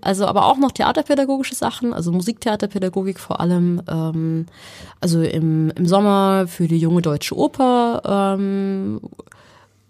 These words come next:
Workshops und ein Projekt, ähm, Weihnachten bin ich wahrscheinlich in Gotha und mach da mit, ähm, mit Laien eine Inszenierung zu Motiven nach, ähm, der unendlichen Geschichte von Michael Ende.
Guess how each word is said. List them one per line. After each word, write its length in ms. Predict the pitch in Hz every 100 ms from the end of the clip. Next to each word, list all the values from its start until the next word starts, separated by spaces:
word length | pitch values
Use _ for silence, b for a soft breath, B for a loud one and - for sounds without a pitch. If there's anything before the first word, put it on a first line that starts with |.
| _ _ _ -
Workshops 840 | 175 180 175 - 175 175 175 - - -
und 200 | - 175
ein 100 | 160
Projekt, 640 | - 170 165 175 - - -
ähm, 560 | 160 160 156 156 160 160 b b b b _ -
Weihnachten 880 | 175 180 196 190 - 185 180 180 175
bin 120 | 165
ich 160 | 160 -
wahrscheinlich 720 | 165 156 156 156 156 - -
in 460 | 160 156 151 151
Gotha 640 | - 233 277 - 233 226 226
und 100 | 180
mach 200 | 165 -
da 380 | - 170 165 165
mit, 400 | 165 165 - -
ähm, 680 | 160 160 160 165 160 160
mit 160 | 165 165
Laien 480 | 151 160 170 170 165
eine 80 | 156
Inszenierung 1000 | 175 - - 175 180 175 170 170 170 170 B B
zu 140 | -
Motiven 640 | 190 180 175 202 202 190 190
nach, 440 | 170 156 160 175 -
ähm, 240 | - 160 156
der 80 |
unendlichen 340 | 156 165 175 165
Geschichte 480 | 160 269 - 233 220
von 160 | 202
Michael 320 | 175 175 170
Ende. 560 | 160 151 160 160 160 165